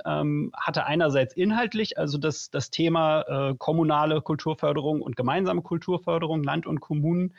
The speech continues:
und als Zielgruppe eben die Akteure, äh, und Akteurinnen in den Kommunen, in den kommunalen Landesverbänden, in der Verwaltung und in der Selbstverwaltung.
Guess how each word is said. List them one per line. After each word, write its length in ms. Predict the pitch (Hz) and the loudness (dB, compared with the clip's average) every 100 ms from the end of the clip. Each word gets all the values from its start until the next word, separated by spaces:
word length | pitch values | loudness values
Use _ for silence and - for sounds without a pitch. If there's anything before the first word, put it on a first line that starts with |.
| - - - | -18 -16 -12
und 200 | - 147 | -6 -4
als 240 | 143 131 - | -2 -6 -6
Zielgruppe 640 | - 180 208 151 170 170 | -4 0 0 0 0 0
eben 320 | - 151 151 | 0 0 2
die 160 | 139 - | 0 -2
Akteure, 720 | 139 - 151 151 123 104 107 | -4 -2 2 4 4 0 -2
äh, 260 | 127 110 117 | 0 0 0
und 220 | 120 110 | -4 -6
Akteurinnen 580 | - - 139 127 123 131 | -6 -2 0 2 2 0
in 160 | 143 | 0
den 160 | 156 147 | 2 2
Kommunen, 600 | - 156 160 185 175 175 | 2 2 4 4 2 0
in 140 | - 131 | 0 -2
den 100 | 123 | 0
kommunalen 460 | 127 123 120 123 | 0 2 2 2
Landesverbänden, 880 | 120 147 151 - 131 131 135 135 135 | 2 0 0 -2 0 0 0 0 -2
in 140 | - 123 | -2 -2
der 120 | 120 | 0
Verwaltung 540 | 127 113 117 135 135 | 0 0 0 0 -2
und 140 | 123 113 | -2 -4
in 100 | 110 | -6
der 140 | 110 | -6
Selbstverwaltung. 920 | 107 107 - - 110 98 101 - 98 | -4 -6 -6 -6 -4 -4 -6 -12 -14